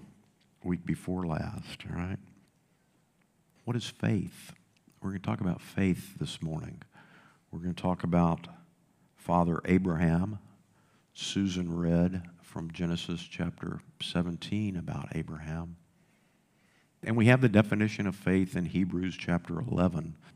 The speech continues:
the substance of things hoped for, the evidence of things not seen. But what is it when you really put it into action or you really use it? I think it's real simple, really.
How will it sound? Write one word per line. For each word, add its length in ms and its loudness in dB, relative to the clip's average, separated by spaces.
the 80 -8
substance 500 0
of 80 -10
things 300 -4
hoped 240 -6
for, 200 0
the 200 -4
evidence 400 -2
of 80 -12
things 280 -2
not 220 -4
seen. 560 0
But 280 2
what 180 -2
is 200 0
it 100 -2
when 140 -4
you 120 -2
really 480 0
put 360 -6
it 240 -8
into 340 -6
action 460 -6
or 100 -6
you 160 -6
really 320 -4
use 380 -4
it? 240 -12
I 60 0
think 160 2
it's 160 -4
real 120 2
simple, 520 -2
really. 440 -2